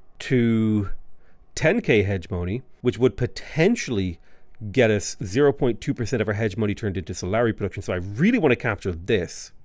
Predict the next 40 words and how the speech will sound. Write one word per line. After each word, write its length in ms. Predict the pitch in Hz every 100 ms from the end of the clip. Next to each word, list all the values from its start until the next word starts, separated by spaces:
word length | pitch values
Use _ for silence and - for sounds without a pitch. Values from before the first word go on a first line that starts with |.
| -
And 300 | 160 160 98
the 80 | 120
first 360 | - 156 147
fifty 280 | - 156 139
votes 280 | 110 123 -
placed 320 | - 123 -
on 80 | 110
each 200 | 120 123
resolution 440 | 113 101 98 110 101
would 120 | 101
be 100 | 98
free. 300 | - 95 117
So 120 | -
this 140 | 139 240
would 120 | 190
give 140 | 170
us 100 | 127 -
really, 400 | - 311 311 214
really 180 | 196 -
pow-, 220 | 160 - - -
powerful 340 | - 139 131 123
control 300 | 117 - 113
of 60 |
the 80 | 95
Landsraad. 560 | 101 127 120 95 82 - - -
I 80 | 110
think 300 | - 294 -
my 140 | 143
goal 340 | 98 165 156
now 320 | 110 92 92 98 - - -
is 80 | -
to 80 |
move 160 | 120 120
some 120 | 117
troops 320 | - 120 -
over 140 | 104 90
there. 220 | 87 80 -
I'm 80 | 139
gonna 120 | 156
send 640 | 135 - 151 156 175 175